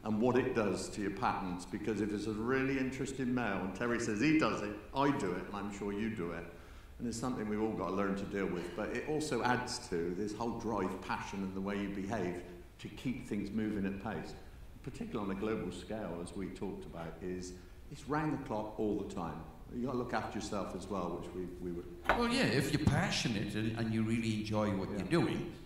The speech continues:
Speaker 2: it's more like a hobby than anything else.
Speaker 1: Yeah.
Speaker 2: One of the things that I've done over the last three years is pull together a thing called sengen, Centre of Excellence for Next Generation Networks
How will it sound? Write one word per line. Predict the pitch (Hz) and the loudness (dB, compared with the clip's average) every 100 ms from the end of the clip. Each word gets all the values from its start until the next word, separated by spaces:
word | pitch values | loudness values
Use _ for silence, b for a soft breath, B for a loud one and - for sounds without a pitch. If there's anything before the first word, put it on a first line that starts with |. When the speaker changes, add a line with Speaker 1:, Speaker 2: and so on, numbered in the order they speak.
| B - | B -4
Speaker 2:
it's | - | -2
more | 135 139 | 2 2
like | 135 131 | 2 0
a | |
hobby | 104 - 127 127 117 101 | -4 0 2 4 2 0
than | 87 80 | -4 -6
anything | 73 73 - 80 78 | -8 -10 -10 -8 -8
else. | 67 - - B B | -8 -10 -12 B B
Speaker 1:
Yeah. | B | B
Speaker 2:
One | 127 180 | 4 4
of | 220 | 4
the | 131 | 2
things | - 143 127 113 | 4 4 4 2
that | 113 - | 0 0
I've | 101 - | -2 2
done | 123 110 | 2 2
over | 95 | 0
the | 90 92 | 0 0
last | 92 85 - | 0 0 -4
three | - 147 | -4 -2
years | 156 85 73 76 - | -2 -2 -2 -2 -2
is | 92 | -4
pull | - 123 117 | 2 2 4
together | 92 95 95 95 95 B B B B | 0 2 2 2 0 B B B B
a | - | -4
thing | - 117 110 | 0 0 0
called | 110 107 107 | 0 0 0
sengen, | - - 208 208 139 82 - - - - - - | -2 -2 0 0 0 -2 -6 -10 -14 -14 -16 -14
Centre | - - - 135 131 156 | -6 -2 2 2 2 0
of | 113 | 2
Excellence | 90 - - 78 - - - - - - - | 0 0 -4 -4 -4 -6 -6 -8 -12 -14 -6
for | 110 | -2
Next | 98 101 104 - | 0 0 -2 -4
Generation | 92 87 90 87 101 120 | -4 -2 -4 -4 -6 -4
Networks | 202 - 98 98 | -4 -2 -4 -4